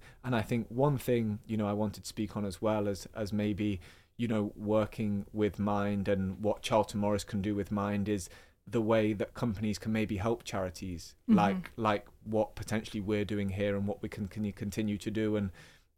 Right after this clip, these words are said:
Speaker 1: what you said earlier to me was about people actually using their skills and services,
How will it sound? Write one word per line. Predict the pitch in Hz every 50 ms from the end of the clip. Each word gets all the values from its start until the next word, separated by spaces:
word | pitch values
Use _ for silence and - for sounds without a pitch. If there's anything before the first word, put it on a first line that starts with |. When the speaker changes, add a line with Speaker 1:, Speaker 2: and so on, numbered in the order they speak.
| _ _
Speaker 1:
what | 127 123 123 -
you | 123 104
said | - - 117 104
earlier | 113 110 107 107 107 101
to | - -
me | 110 107 104 104 104
was | 98 104 104 101 90 85 - -
about | 107 92 104 104 101 101 - - - -
people | - 113 110 - 110
actually | 107 - - - 110 101
using | 95 104 107 107 98 - 110 104 104 101
their | 107 107 104 -
skills | - - - 120 113 110 107 -
and | 104 98
services, | - - 107 107 107 101 107 - - 104 98 98 92 - -